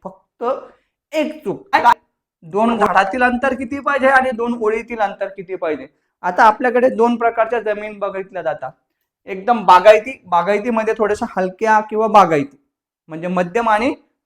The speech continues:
पूर्ण काळीच्या जमीन, जिथे पाणी चांगल्या प्रकारे निचरा होतो, जिथे सुरुवातीची लागवड होते म्हणजे पंचवीस मे पासून जिथे लागवड होते त्या जमिनी बागायती जमिनी. आणि दुसरा बघणार आहोत माझा बरड जमिनी,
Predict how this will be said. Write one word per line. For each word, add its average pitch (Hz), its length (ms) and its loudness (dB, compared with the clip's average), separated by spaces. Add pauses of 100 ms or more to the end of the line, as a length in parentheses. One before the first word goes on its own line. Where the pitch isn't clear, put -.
(440)
पूर्ण 240 300 0
काळीच्या 196 520 2
जमीन, 151 280 -6 (240)
जिथे 175 180 -12
पाणी 175 320 -6
चांगल्या 170 280 -6
प्रकारे 165 420 -8
निचरा 170 320 -12
होतो, 170 320 -8
जिथे 165 380 -8 (560)
सुरुवातीची 196 540 0
लागवड 185 320 4
होते 170 180 -6
म्हणजे 165 220 -16
पंचवीस 165 460 -16
मे 175 120 -8
पासून 180 320 -12
जिथे 180 260 -8
लागवड 165 320 -2
होते 160 280 -8 (280)
त्या 190 160 0
जमिनी 180 380 -6
बागायती 202 460 2
जमिनी. 143 400 -14 (540)
आणि 185 200 -2
दुसरा 220 400 4
बघणार 233 340 2
आहोत 226 220 6
माझा 226 360 6
बरड 226 400 4
जमिनी, 190 380 -2